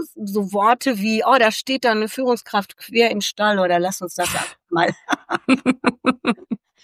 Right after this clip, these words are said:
Speaker 1: lass uns einfach mal schauen, wie es ist, wenn man halt so leicht rebellisch ist.“ Und auch
Speaker 2: <laughs>
Speaker 1: das sind ja gerne, ja, Individuen oder,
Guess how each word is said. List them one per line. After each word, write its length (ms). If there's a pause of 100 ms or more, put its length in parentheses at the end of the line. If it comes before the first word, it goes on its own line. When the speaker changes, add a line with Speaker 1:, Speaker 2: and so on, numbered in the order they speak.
(280)
Speaker 1:
lass 360
uns 160
einfach 400
mal 280
schauen, 420
wie 120
es 180
ist, 240
wenn 120
man 200
halt 140
so 80
leicht 420
rebellisch 720
ist.“ 520 (440)
Und 140
auch 180
Speaker 2:
<laughs> 120
Speaker 1:
das 140 (100)
sind 220
ja 220 (460)
gerne, 760
ja, 320 (100)
Individuen 720
oder, 480